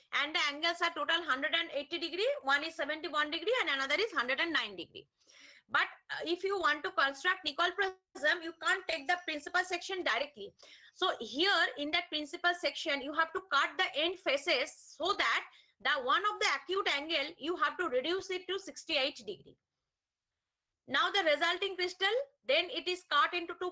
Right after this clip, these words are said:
portions by the plane perpendicular to both the principal section and the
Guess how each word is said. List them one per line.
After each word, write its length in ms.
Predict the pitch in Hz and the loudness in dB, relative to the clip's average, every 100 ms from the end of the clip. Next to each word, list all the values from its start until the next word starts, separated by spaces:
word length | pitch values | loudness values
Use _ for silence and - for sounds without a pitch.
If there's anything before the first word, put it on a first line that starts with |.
| 359 | -2
portions 600 | 294 320 370 494 - - _ 233 | -2 0 -2 -4 -6 -20 _ 0
by 160 | 269 | 2
the 80 | 311 330 | 0 0
plane 220 | 320 370 480 - | 0 0 -2 0
perpendicular 800 | 269 - 392 415 466 - 311 392 494 302 | 0 0 0 0 0 0 2 0 -2 -10
to 60 | |
both 340 | 220 285 381 381 | -6 -2 -2 0
the 140 | 381 | -2
principal 400 | 294 254 339 359 370 | -4 -8 -4 -2 0
section 320 | 381 370 440 | -2 0 -2
and 380 | 508 - 285 403 | 0 2 2 4
the 80 | 427 | 2